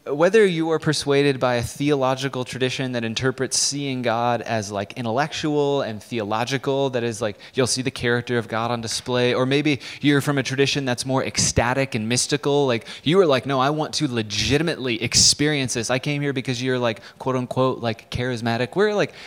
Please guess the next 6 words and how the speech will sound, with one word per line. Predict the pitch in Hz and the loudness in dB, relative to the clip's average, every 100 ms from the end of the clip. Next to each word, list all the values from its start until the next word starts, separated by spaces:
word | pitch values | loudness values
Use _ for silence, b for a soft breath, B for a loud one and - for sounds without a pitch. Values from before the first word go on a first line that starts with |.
| B | B
charismatic | - 127 127 117 120 117 | -6 -2 -2 0 0 0
theologically | - 123 104 98 113 117 127 120 | -4 -6 -2 -2 -4 -6 -4 -4
and | 101 | -4
hopefully | - 117 - 120 117 113 104 76 | -6 -8 -6 -4 -2 -2 -4 -12
in | 120 110 | -12 -8
practice | 107 107 123 117 - | -8 -6 -6 -4 -4